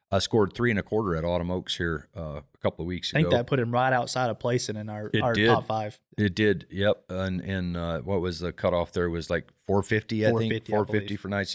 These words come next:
Speaker 1: So he's just out of that. Uh, qualified for the, uh, for the World Hunt in Cottondale, Alabama, back in March already, where she also scored three seventy-five there. And, uh, and he's entered in the Clarksville,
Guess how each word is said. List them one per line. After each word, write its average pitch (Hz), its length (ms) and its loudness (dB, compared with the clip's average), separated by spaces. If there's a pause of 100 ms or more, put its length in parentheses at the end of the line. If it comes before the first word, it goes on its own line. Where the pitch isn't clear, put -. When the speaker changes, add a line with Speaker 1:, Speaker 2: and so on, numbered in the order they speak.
(100)
Speaker 1:
So 95 120 -6
he's 98 140 -2
just 95 220 -6
out 95 200 2
of 85 100 0
that. 85 240 -4 (420)
Uh, 113 120 4
qualified 123 720 2
for 117 200 0
the, 101 100 0 (120)
uh, 95 200 4
for 107 160 0
the 95 100 0
World 110 280 2
Hunt 110 280 -2
in 87 320 -2
Cottondale, 92 760 -2
Alabama, 90 680 -2
back 92 300 -4
in 80 80 -6
March 98 320 0
already, 80 340 -4 (300)
where 90 260 2
she 90 240 -2
also 90 300 0
scored 82 420 -6
three 95 240 -2
seventy-five 80 840 -2
there. 73 260 -10
And, 76 240 -10
uh, 76 140 -10 (680)
and 110 160 2
he's 139 240 4
entered 127 360 2
in 110 160 2
the 98 140 4
Clarksville, 101 720 -2